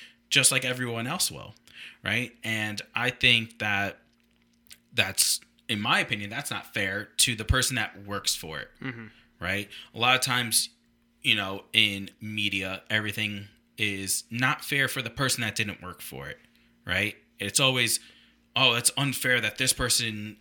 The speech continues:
Speaker 1: i-, has this status or this success or whatever it is." But it's also, "Well, that's because this person tried to better themselves. They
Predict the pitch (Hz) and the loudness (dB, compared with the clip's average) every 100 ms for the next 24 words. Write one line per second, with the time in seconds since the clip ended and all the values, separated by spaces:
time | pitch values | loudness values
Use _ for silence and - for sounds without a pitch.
0 | - 117 113 - - 107 107 123 - - | -4 -2 -2 -2 -2 -2 -2 0 2 2
1 | 117 110 101 95 - - 101 104 101 92 | 2 0 0 4 4 4 0 -4 -6 -6
2 | 95 - 139 - 127 - 127 117 104 95 | -8 0 2 4 2 2 2 2 0 0
3 | - - - - 110 113 117 117 110 117 | 0 -2 -12 -12 -6 0 4 4 4 4
4 | 160 113 - - - _ - 123 113 123 | 4 6 4 2 -10 _ -4 -2 0 0
5 | 117 120 110 - 120 139 156 170 - 160 | 0 0 -4 -10 -8 0 2 2 -6 -6
6 | - 131 110 113 - - 120 - 120 110 | -4 -6 0 4 4 2 2 2 -2 -4
7 | - - - _ _ - 131 117 - 90 | -12 -20 -20 _ _ -6 -4 -2 -2 -2
8 | 104 101 98 85 - 73 78 - 107 107 | -2 0 -2 0 0 0 -6 -4 -4 -4